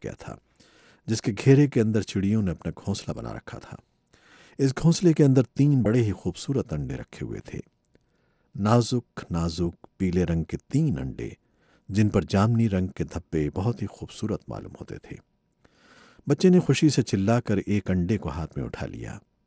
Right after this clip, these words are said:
بچہ بے حد خوش تھا۔ وہ خوشی سے اچھل رہا تھا اور انڈے سے پیار کر رہا تھا۔ وہ کبھی اسے چومتا، کبھی گال سے لگاتا اور کبھی خوش ہو کر میری طرف دیکھتا،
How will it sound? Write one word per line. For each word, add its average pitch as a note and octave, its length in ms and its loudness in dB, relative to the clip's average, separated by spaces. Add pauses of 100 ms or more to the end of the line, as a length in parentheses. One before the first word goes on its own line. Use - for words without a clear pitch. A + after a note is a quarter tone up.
(300)
بچہ G2+ 220 0
بے C#2+ 120 -2
حد C#2 200 -6
خوش - 280 -8
تھا۔ - 100 -10 (720)
وہ C3+ 60 0
خوشی D#3+ 300 2
سے C#3+ 120 0
اچھل A#2+ 260 0
رہا E2 260 -2
تھا D2+ 220 -10
اور E2 140 -4
انڈے C3 280 0
سے - 140 -6
پیار G#2+ 260 -4
کر E2 200 -12
رہا - 200 -14
تھا۔ - 160 -18 (600)
وہ D#3+ 60 -2
کبھی C3+ 240 4
اسے G#2+ 200 2
چومتا، G2+ 680 -2 (140)
کبھی E2 300 -4
گال E2+ 100 -2
سے - 160 -12
لگاتا D#2+ 540 -6 (380)
اور D3 100 -4
کبھی C#3 200 0
خوش - 280 -4
ہو C3+ 60 0
کر A#2 140 -2
میری F2 240 0
طرف - 300 -12
دیکھتا، - 280 -14